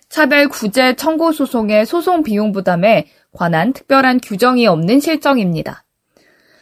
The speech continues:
한국장애인개발원이 지난 오 일 시각장애인을 위한 요가 영상을 개발원 유튜브 채널을 통해 공개했습니다.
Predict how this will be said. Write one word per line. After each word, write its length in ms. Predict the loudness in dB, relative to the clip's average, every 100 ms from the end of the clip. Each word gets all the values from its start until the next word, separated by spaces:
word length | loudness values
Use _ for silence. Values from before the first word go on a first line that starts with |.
| _ _ _ _
한국장애인개발원이 1400 | 2 2 4 0 0 -2 2 2 2 2 4 4 2 0
지난 460 | -2 0 2 2 2
오 160 | 2
일 200 | 2 2
시각장애인을 880 | -2 -2 -2 0 0 2 4 4 2
위한 340 | 2 2 2 2
요가 320 | 0 0 2
영상을 680 | 0 0 -2 0 2 0 0
개발원 800 | -4 -2 2 2 2 2 2 0
유튜브 420 | -2 0 0 0
채널을 480 | 0 0 0 0 -2
통해 340 | -4 0 0 0
공개했습니다. 960 | 2 2 4 2 0 -6 -4 -6 -8